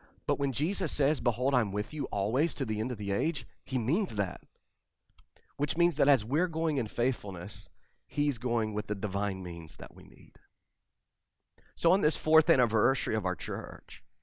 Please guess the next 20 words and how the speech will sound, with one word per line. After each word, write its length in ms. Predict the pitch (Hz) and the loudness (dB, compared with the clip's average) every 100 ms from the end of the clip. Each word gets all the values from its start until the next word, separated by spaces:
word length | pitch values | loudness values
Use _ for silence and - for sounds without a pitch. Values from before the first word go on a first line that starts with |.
| _ _ _ _ _ _ _ _ _ _ _ _ _ _ _ _ _ | _ _ _ _ _ _ _ _ _ _ _ _ _ _ _ _ _
I 120 | 143 | -10
want 180 | 185 - | -10 -4
you 80 | 175 | -2
to 60 | 151 | 2
remember 540 | 127 117 139 123 113 | 4 4 4 6 4
who 180 | 117 143 | 4 2
we 160 | 139 | 6
are 180 | 123 123 | 8 8
in 140 | 110 110 | 4 0
Christ 440 | 101 101 107 - | 0 2 2 -2
and 120 | 117 | -2
what 200 | 120 151 | 0 0
we've 260 | 127 127 107 | 2 0 0
been 180 | 120 107 | -2 0
called 280 | 117 110 107 | 0 0 0
to 80 | |
do 200 | 107 104 | -4 -2
as 100 | 101 | -2
his 140 | 101 101 | -2 -4
people. 580 | - 127 139 - 104 | -4 -6 -6 -12 -16